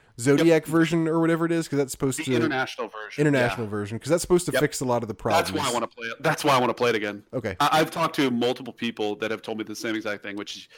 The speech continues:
Speaker 2: you
Speaker 1: Yeah.
Speaker 2: have to play them.
Speaker 1: Blake
Speaker 2: Okay.
Speaker 1: used, Blake used to say that all the time.
Speaker 2: Yeah, Blake was the first person that told me that, and then somebody, 'cause I, I, you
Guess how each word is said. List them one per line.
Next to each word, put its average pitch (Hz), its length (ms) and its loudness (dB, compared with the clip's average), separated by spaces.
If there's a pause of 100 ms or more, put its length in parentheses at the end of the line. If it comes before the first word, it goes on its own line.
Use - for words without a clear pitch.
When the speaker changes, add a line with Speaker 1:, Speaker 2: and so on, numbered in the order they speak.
(220)
Speaker 2:
you 120 160 -4
Speaker 1:
Yeah. 110 120 0
Speaker 2:
have 110 200 -4
to 117 80 -12
play 107 160 -10
them. 101 80 -16 (260)
Speaker 1:
Blake 165 240 8
Speaker 2:
Okay. 233 80 2
Speaker 1:
used, - 240 -2
Blake 190 260 6
used 160 180 -2
to 127 80 -6
say 139 120 2
that 120 140 0
all 107 100 0
the 98 80 -4
time. 104 340 -10 (120)
Speaker 2:
Yeah, 170 160 -2 (240)
Blake 190 160 0
was 226 80 -2
the 180 100 0
first 165 240 0
person 170 200 0
that 127 80 -4
told 143 120 -2
me 139 80 0
that, 120 220 0
and 127 100 -4
then 120 140 -4
somebody, 123 420 -2
'cause 147 140 -10
I, 156 180 0
I, 151 100 -2
you 143 60 -4